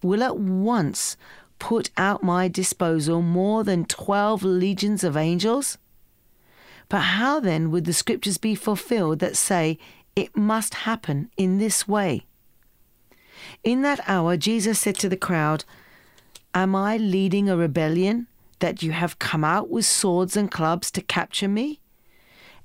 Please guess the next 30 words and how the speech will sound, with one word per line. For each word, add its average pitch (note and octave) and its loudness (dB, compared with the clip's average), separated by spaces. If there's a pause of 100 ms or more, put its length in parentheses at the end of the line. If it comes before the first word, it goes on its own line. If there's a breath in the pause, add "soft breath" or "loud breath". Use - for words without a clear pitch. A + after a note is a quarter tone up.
Every E3+ 2
day B3+ 2
I C#3+ 2
sat G3 0
at G#3 -4
the G3 -2
temple G#3 0
courts G#3+ -2
teaching, F3+ -2 (640 soft breath)
and F3 2
you D#3+ 2
did D3 0
not C3 2
arrest C3 0
me? A#3 0 (720 loud breath)
But - -4
this A#3 0 (200)
has F#3 0 (140)
all G#3 0
taken A3 -2
place - -2 (340 loud breath)
that D#3 -4
the D#3+ 2
writings F#3 0
of G3 -2
the G#3 -2
prophets - -4
may D#3 0
be F3+ 0
fulfilled." D3+ -2